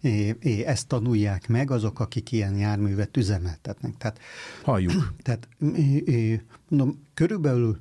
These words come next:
Speaker 1: null nyolcvan, átlagban azt lehet számolni, hogy nulla egész nyolcvanöttel kell megszorozni azt a dízel mennyiséget, amit egy jármű, eh, fogyaszt, ahhoz, hogy, eh, tudjuk azt, hogy mennyi kiló kell, eh, L N G-ből.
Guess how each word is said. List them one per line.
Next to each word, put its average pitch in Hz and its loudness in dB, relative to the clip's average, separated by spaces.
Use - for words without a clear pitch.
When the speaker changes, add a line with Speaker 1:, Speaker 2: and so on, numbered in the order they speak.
Speaker 1:
null 165 4
nyolcvan, 131 2
átlagban 147 -2
azt - -4
lehet 104 -2
számolni, 139 0
hogy 92 0
nulla 156 4
egész 110 -2
nyolcvanöttel 113 0
kell 117 0
megszorozni 101 -2
azt - -4
a 117 2
dízel 110 0
mennyiséget, 98 -2
amit 101 -4
egy 98 -2
jármű, 98 -2
eh, 95 2
fogyaszt, 160 -4
ahhoz, 139 0
hogy, 101 -2
eh, 113 2
tudjuk 127 -2
azt, - -6
hogy 95 -2
mennyi 113 2
kiló 107 0
kell, 101 -2
eh, 104 2
L 104 2
N 92 2
G-ből. 92 0